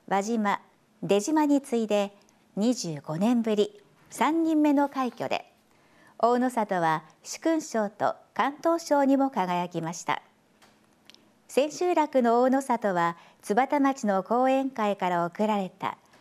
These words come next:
蝸牛の毛をモチーフにした化粧まわしで土俵入りしました。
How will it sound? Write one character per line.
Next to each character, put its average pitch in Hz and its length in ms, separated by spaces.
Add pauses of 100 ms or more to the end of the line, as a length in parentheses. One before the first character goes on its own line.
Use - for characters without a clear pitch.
(160)
蝸 208 180
牛 320 220
の 330 120
毛 330 280
を 269 100
モ 240 140
チ 254 140
ー 277 140
フ 214 80
に 202 140
し 202 80
た 180 140
化 175 140
粧 277 280
ま 285 140
わ 269 100
し 262 160
で - 240 (180)
土 185 140
俵 269 280
入 262 100
り 247 100
し 226 140
ま 202 120
し - 140
た。 - 160